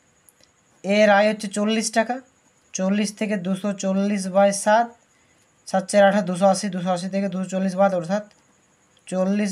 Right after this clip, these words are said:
by সাত, অর্থাৎ চল্লিশ by সাত,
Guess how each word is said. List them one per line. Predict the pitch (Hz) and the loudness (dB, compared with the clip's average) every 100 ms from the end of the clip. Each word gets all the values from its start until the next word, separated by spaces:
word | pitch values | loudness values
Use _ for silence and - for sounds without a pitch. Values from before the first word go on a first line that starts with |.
| 190 | 4
by | 202 196 | 4 4
সাত, | 202 214 220 _ _ _ _ _ _ _ _ _ - _ 170 | 2 2 0 _ _ _ _ _ _ _ _ _ -20 _ -10
অর্থাৎ | 170 185 - 185 | -6 -6 -6 -6
চল্লিশ | 185 196 208 196 180 | -2 0 -2 -2 2
by | 196 190 | 2 2
সাত, | 208 214 | 4 4